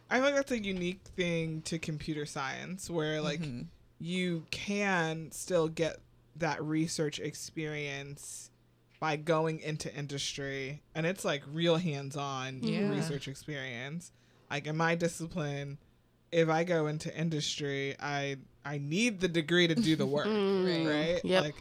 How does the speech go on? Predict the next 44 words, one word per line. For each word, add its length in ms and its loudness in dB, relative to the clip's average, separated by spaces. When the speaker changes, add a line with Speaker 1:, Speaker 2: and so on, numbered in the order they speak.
Speaker 3:
yep. 240 -2
Speaker 1:
I 80 0
could 180 0
only 300 2
be 240 0
a 80 -4
tech, 580 -6
but 120 0
Speaker 3:
Oh. 260 -4
Speaker 1:
in 480 -2
computer 340 -10
science. 760 -8
Speaker 2:
Yeah. 400 -4
Speaker 3:
And 120 8
it, 300 2
I 60 6
think 160 4
it 40 6
Speaker 1:
Do 80 4
the 80 2
Speaker 3:
depends 240 6
on 120 6
Speaker 1:
work. 80 -2
Speaker 3:
how 160 2
you 180 2
get 400 6
into 240 2
the 80 4
program. 680 4
Speaker 2:
Mm-hmm. 240 0
Speaker 3:
Like, 220 2
I 180 6
went 340 4
in 120 4
as 120 2
semester 280 0
student, 300 2
so 80 4
I 40 8
was 160 2
paying 640 2
my 140 2
way 260 6
through 300 2